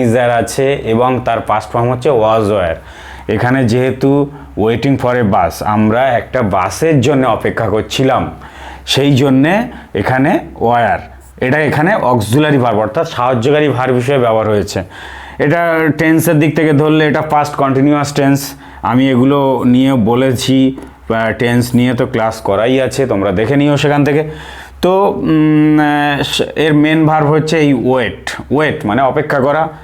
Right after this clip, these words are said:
তার সঙ্গে আইএনজি যোগ হয়েছে, অপেক্ষা করছিলাম, তো সেই জন্য ওয়্যার, ঠিক আছে? এবারে এটাই আমি যদি মেন ভার্ব হিসেবে ব্যবহার করি তখন কি হবে? এই দেখো, we were at the bus stop।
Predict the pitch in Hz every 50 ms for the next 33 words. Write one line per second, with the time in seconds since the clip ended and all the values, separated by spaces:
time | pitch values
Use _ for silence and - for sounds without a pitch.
0 | - - - - - 117 113 - - 135 131 131 135 135 143 143 143 135 147 143
1 | 131 147 151 151 147 147 - 151 151 156 - - - - - - - - - 107
2 | 113 - 135 131 131 - 131 123 - 147 156 160 156 156 - 165 156 151 147 143
3 | 156 156 - - - - - - - - - - - - - 110 107 - 127 131
4 | 131 131 151 147 156 147 - - 120 117 104 90 80 - - - - - - -
5 | - - 160 180 196 156 107 101 92 90 - - - - - - - - - 175
6 | 190 220 180 156 143 156 147 147 - - - 170 175 - 226 233 208 165 131 143
7 | 180 330 - - - 127 135 147 151 151 165 165 151 165 156 139 131 143 165 180
8 | 180 175 151 156 156 143 131 139 131 - - 131 117 107 101 98 101 98 90 87
9 | 92 87 82 80 - 131 127 143 147 139 143 120 113 104 92 85 82 80 - -
10 | - - - - 135 160 196 185 - - - - - - - - - - - -
11 | - - - - - 127 147 165 180 196 202 180 143 127 123 120 120 123 139 160
12 | 185 214 - - - - - - - - - 107 117 123 139 147 156 139 113 92
13 | 87 110 127 160 175 214 107 113 110 110 107 - - - 139 117 92 78